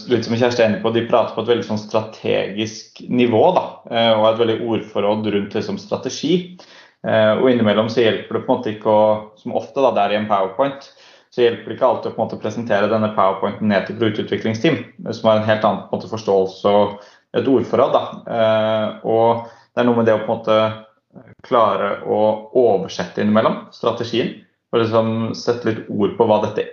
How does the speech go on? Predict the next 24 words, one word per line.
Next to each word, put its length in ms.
egentlig 600
vil 100
si, 160
da, 60
for 160
produktutviklingen. 920
Men 220
minst 480
like 160
viktig 400
er 140
jo 80
også, 340
på 80
en 60
måte, 180
å 60
klare 180
å 140
oversette, 340
på 60
en 80
måte, 160
kanskje 400